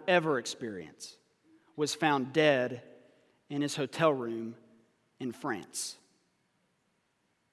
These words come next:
Two people that the world would look at and say, "If I could only have what they have, then I would be fulfilled."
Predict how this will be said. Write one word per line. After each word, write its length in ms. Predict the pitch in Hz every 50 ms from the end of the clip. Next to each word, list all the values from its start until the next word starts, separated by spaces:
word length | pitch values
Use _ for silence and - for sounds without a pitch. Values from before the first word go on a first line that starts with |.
| _ _ _ _ _ _ _ _ _ _ _ _ _ _ _ _ _ _ _ _ _ _ _ _ _ _ _ _ _ _ _ _ _ _ _ _ _ _ _ -
Two 200 | - - 240 247
people 460 | - - 233 226 175 - 104 82 - - - _ _ _ _ _ _ _ _ _ _ _ _ _ _ -
that 180 | - 156 - -
the 60 | 151
world 400 | 143 151 170 190 214 226 226 214
would 160 | 196 196 175
look 240 | 165 170 175 - -
at 300 | 113 78 57 - - - - _ _ _ _ _ -
and 180 | - 147 147 139
say, 540 | - - - 147 131 123 120 117 117 117 - - - - - -
"If 160 | 156 - 175
I 100 | 165 160
could 160 | - 160 - - -
only 580 | 190 208 247 269 277 277 277 269 269 269 - - - - - -
have 580 | - - - 247 170 147 113 98 95 95 101 135 135 - - _ _ _ _ _ _ _ _ _ _ _ _ _ _ _ _ _ _
what 420 | - 147 180 185 180 - - - -
they 220 | 180 170 165 165
have, 460 | 160 147 165 147 104 71 - - - - - - - _ _ _ _ _ _ _ _ _ _ _ _ _ _ _ _ _ _ _ _ _ -
then 120 | 160 151
I 120 | 147 156 165
would 180 | 170 160 147
be 140 | 143 143 135
fulfilled." 680 | - - 131 - - - 151 117 87 71 64 - -